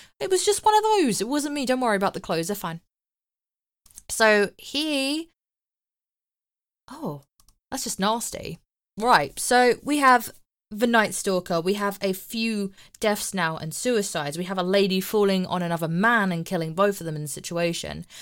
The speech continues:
And then we are gonna zoom in time here. We're gonna go to nineteen ninety-one,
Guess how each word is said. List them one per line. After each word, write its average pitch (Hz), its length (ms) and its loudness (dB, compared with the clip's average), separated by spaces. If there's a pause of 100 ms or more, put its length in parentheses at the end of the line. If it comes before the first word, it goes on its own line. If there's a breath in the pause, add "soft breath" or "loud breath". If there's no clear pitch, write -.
(280 loud breath)
And 196 100 0
then 208 220 4
we 220 240 2
are 196 220 6
gonna 190 520 0 (320)
zoom 233 520 0
in 196 260 -2
time 214 400 -2
here. 196 240 0
We're 175 80 -2
gonna 185 180 0
go 185 160 2
to 185 160 -4
nineteen 180 360 0
ninety-one, 175 680 -2